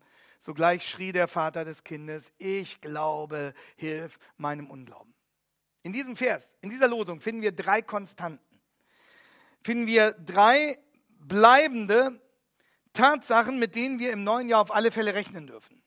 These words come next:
Drei Konstanten, die für unser Leben wichtig sind. Und um den Vers richtig auszuschöpfen, ist es wichtig, dass wir uns noch einmal kurz an den Zusammenhang erinnern,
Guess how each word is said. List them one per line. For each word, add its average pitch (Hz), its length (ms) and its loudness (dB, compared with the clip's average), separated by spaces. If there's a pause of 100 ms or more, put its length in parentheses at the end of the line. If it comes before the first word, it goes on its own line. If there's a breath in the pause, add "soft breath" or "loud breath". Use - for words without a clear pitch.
(880)
Drei 208 280 6
Konstanten, 185 680 -2
die 170 100 -16
für 220 160 -4
unser 196 260 0
Leben 240 280 -4
wichtig 233 320 -6
sind. 160 340 -18 (1000 soft breath)
Und 196 400 -6 (180)
um 214 140 -6
den 220 140 -2
Vers 262 280 2
richtig 214 220 -8
auszuschöpfen, 262 680 2
ist 226 100 -4
es 185 160 -10
wichtig, 247 440 -8 (280 loud breath)
dass 214 200 -4
wir 226 80 -2
uns 202 140 -6
noch 208 120 0
einmal 214 200 0
kurz 247 400 -2
an 220 140 -8
den 214 180 -6
Zusammenhang 240 640 -2
erinnern, 240 500 -2